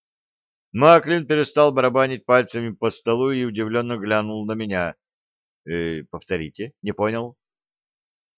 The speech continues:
Куда уж более конкретно. Я оплачу все ваши расходы. —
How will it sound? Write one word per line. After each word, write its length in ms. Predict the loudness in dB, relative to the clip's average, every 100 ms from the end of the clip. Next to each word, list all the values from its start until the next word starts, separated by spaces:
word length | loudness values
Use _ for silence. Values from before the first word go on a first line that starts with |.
| _
Куда 320 | -8 0 2
уж 120 | 2 0
более 400 | -4 -2 0 0
конкретно. 840 | 0 -2 -2 -2 -2 _ -8 -8 _ _ _ _
Я 280 | 2 4 4
оплачу 560 | 4 -2 -2 -6 -8
все 200 | -6 -4
ваши 320 | -2 -2 -4
расходы. — 640 | -6 -6 -6 -6 -6 -8